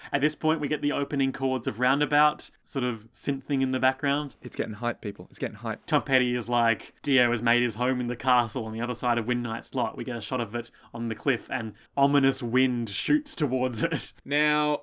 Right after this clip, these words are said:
Speaker 2: this is where things get real weird.
Speaker 1: Yeah. So,
Speaker 2: So
Speaker 1: i-, the camera takes us across Win Knight's lot, up the castle, into Dio's room.
Speaker 2: And then
Speaker 1: And we
Speaker 2: inside.
Speaker 1: get a sh-, we get a shot of him and his menagerie.
Speaker 2: Now, hang on, hang on.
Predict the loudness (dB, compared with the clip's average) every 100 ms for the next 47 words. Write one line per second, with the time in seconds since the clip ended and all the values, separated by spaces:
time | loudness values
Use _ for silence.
0 | -4 -2 -2 0 -2 0 0 0 -4 -10
1 | -6 -4 -4 -4 -2 0 0 -2 -4 4
2 | 6 6 2 -6 4 6 6 4 0 -8
3 | -10 -8 -2 0 2 2 4 4 4 4
4 | 2 2 -4 -4 -6 2 2 4 0 0
5 | -4 -2 0 0 0 -2 -2 0 4 4
6 | 2 0 -2 -4 -10 -10 -8 -4 -2 0
7 | -2 -2 0 2 2 0 -4 -6 -2 0
8 | 2 2 0 -2 -4 -2 4 4 4 2
9 | 2 0 0 0 -2 -2 0 4 4 4
10 | 4 6 4 2 0 2 2 2 2 2
11 | 0 -2 -10 -8 -6 -6